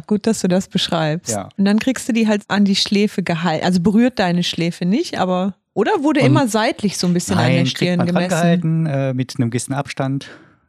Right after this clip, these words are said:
Speaker 2: dann ist fertig.
Speaker 1: Ja, genau. Oder so Kameras standen auch in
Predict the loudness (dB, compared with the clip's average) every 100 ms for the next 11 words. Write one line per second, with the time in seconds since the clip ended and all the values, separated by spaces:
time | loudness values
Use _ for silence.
0 | -8 -6 -6 -10 -14 -12 -14 -14 -10 -2
1 | 0 2 0 0 -4 -8 _ -2 2 0
2 | 0 -4 -2 0 0 -2 -4 -6 -6 -2
3 | -2 0 -2 -2 -4 -6 -2 0 0